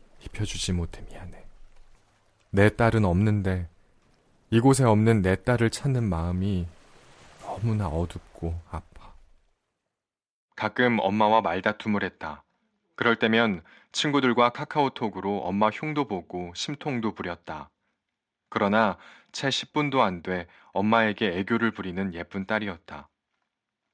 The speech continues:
단원고 이 학년 일 반 김현정 양은 그런 아이였다. 엄마는 이제 더 이상 딸과 말다툼을 할 수 없다. 엄마의 미소를 끌어내려고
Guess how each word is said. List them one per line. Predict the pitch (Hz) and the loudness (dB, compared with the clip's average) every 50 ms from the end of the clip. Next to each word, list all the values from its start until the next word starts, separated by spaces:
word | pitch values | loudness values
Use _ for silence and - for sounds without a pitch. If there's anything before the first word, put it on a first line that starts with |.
| _ _ _ _ _ _ | _ _ _ _ _ _
단원고 | - - 107 110 110 110 110 101 110 117 113 101 | -2 0 2 2 2 0 0 0 2 2 2 0
이 | 90 95 | 0 0
학년 | 107 107 113 110 113 117 | 0 0 2 0 0 0
일 | 127 127 | 0 0
반 | 113 120 117 113 104 | 0 0 0 0 -2
김현정 | - - 104 107 110 110 107 107 104 101 98 | -4 -2 0 2 2 2 2 2 0 0 -2
양은 | 90 85 82 85 92 95 90 78 73 - | -4 -6 -6 -8 -8 -8 -8 -12 -14 -12
그런 | - - 101 101 98 | -6 -4 -2 -2 -2
아이였다. | 87 82 85 80 76 - _ - - 73 71 - _ _ _ _ _ _ _ _ _ _ _ _ _ _ _ _ _ _ _ _ _ _ _ _ _ _ _ - | -4 -6 -8 -12 -14 -16 _ -16 -16 -16 -16 -18 _ _ _ _ _ _ _ _ _ _ _ _ _ _ _ _ _ _ _ _ _ _ _ _ _ _ _ 0
엄마는 | 101 104 113 120 120 120 120 120 113 98 87 80 - - - - - _ _ | 0 2 4 4 4 4 2 2 0 0 -4 -6 -12 -20 -20 -20 -20 _ _
이제 | 110 110 - 127 127 | -6 0 0 0 0
더 | - - 107 107 | 2 0 0 0
이상 | 110 - 127 123 117 | 0 -2 -4 -4 -2
딸과 | - 123 131 127 120 123 113 | 0 0 0 0 0 -2 -2
말다툼을 | 95 87 85 92 92 107 101 - - 104 95 95 | -2 -2 -4 -4 -6 -6 -8 -8 -8 -8 -8 -8
할 | 101 110 | -10 -10
수 | 104 - - 110 | -12 -10 -10 -12
없다. | 107 - _ - 156 147 139 _ _ _ _ _ _ _ _ _ _ _ _ _ _ _ _ _ _ _ _ _ _ _ _ _ | -12 -12 _ -14 -14 -14 -16 _ _ _ _ _ _ _ _ _ _ _ _ _ _ _ _ _ _ _ _ _ _ _ _ _
엄마의 | 104 101 104 107 107 110 113 110 101 | -2 0 2 2 4 2 2 2 0
미소를 | 95 104 101 - 120 110 110 110 110 | -2 -4 -4 -4 -4 -2 -2 -2 -2
끌어내려고 | - 135 135 131 120 113 101 95 92 87 85 - 95 90 90 87 | -4 -6 -6 -4 -6 -6 -6 -6 -6 -8 -8 -8 -6 -6 -6 -8